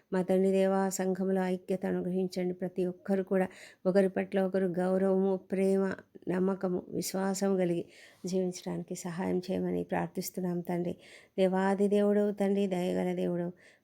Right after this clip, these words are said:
మా ప్రభా నాయన, ఆ, మీరు నిత్యము స్తుతి నందదగిన దేవుడు. ప్రభా, మేము ఆ ఆదివారం నీ సన్నిధిలో మేము ఆరాధిస్తాం. అయితే ప్రభా, అయినప్పటికీ ఇంటి దగ్గర మేము ఇంట్లో ఉన్నప్పుడు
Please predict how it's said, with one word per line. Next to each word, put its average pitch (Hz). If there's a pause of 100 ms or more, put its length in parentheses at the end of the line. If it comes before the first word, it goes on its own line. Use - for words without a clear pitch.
మా 175
ప్రభా 185
నాయన, 185 (580)
ఆ, 175
మీరు 190 (180)
నిత్యము 202
స్తుతి 190
నందదగిన 175
దేవుడు. 170 (420)
ప్రభా, 185
మేము 185 (140)
ఆ 175 (100)
ఆదివారం 185
నీ 180
సన్నిధిలో 180 (420)
మేము 190
ఆరాధిస్తాం. 185 (100)
అయితే 180
ప్రభా, 170
అయినప్పటికీ 180
ఇంటి 196
దగ్గర 175 (420)
మేము 190
ఇంట్లో 190
ఉన్నప్పుడు 175